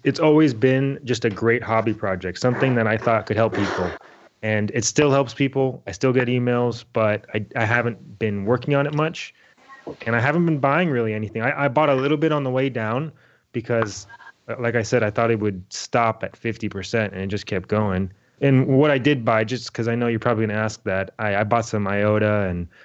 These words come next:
a few other coins that I really liked. But, oh, some, some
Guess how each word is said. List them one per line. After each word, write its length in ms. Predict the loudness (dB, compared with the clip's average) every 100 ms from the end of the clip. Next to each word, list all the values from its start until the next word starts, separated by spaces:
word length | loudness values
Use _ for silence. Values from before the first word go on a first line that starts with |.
| -20 -20 -4
a 60 | -2
few 180 | 2 2
other 120 | 2
coins 280 | 0 0 0
that 100 | 0
I 40 |
really 260 | 2 2 2
liked. 380 | 0 -2 -6 -4
But, 260 | -2 -2 -6 _ -2
oh, 180 | 2 2
some, 420 | 2 0 0 -2
some 360 | -2 0 0